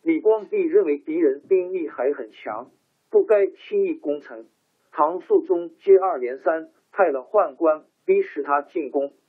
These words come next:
李光弼冒险进攻，果然打了个败仗。李光弼也被撤了主帅的职。史思明去了一个强大对手，就乘胜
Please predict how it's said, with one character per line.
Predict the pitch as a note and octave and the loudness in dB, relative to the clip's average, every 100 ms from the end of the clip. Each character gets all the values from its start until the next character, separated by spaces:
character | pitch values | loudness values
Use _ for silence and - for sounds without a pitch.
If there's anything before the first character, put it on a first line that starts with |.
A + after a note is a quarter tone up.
| _ | _
李 | D3 C3+ | -10 -4
光 | B2+ G3+ G3 | 2 2 2
弼 | G#3 E3 | -6 -2
冒 | F3 E3+ | -2 -2
险 | C3+ B2 G#2+ _ | -4 -12 -12 _
进 | G3 C#3 | -4 -2
攻， | C#3+ D3 - _ _ _ _ | -4 -6 -12 _ _ _ _
果 | E3+ D3 | 4 4
然 | C#3+ D3 | 2 -6
打 | D#3+ A#2 | -6 -6
了 | A#2 | -2
个 | B2 | 0
败 | A#2 - E3 | 0 0 -2
仗。 | C3 D3 A#2 _ _ | -2 -6 -8 _ _
李 | - C#3+ | -10 -8
光 | C3 G#3 G#3 | 0 0 0
弼 | G3+ E3 - _ | -4 -6 -8 _
也 | - C#3 | 0 2
被 | A#2+ F#3+ D#3+ - | 6 4 4 -2
撤 | A#3+ | 0
了 | F#3+ - - | 2 0 -8
主 | C3+ | -6
帅 | - A3 | 0 0
的 | C#3 B2 | 0 -6
职。 | - B2 C3 _ _ _ _ _ | -6 -6 -6 _ _ _ _ _
史 | - - D3+ | -12 -4 -4
思 | - A3+ | -2 -2
明 | E3 C3+ E3 - | -2 -4 -6 -14
去 | - - | -12 0
了 | E3+ | 2
一 | C3+ | 2
个 | C#3 F3+ | 2 2
强 | - - A#2 C3+ | 2 -10 -10 -2
大 | E3+ | -2
对 | C#3+ - D#3 | 2 2 2
手， | - A#2+ - _ _ _ | -2 -12 -14 _ _ _
就 | - G3+ | 2 2
乘 | - C3+ | 2 -16
胜 | - F#3 D3 | -2 -2 -2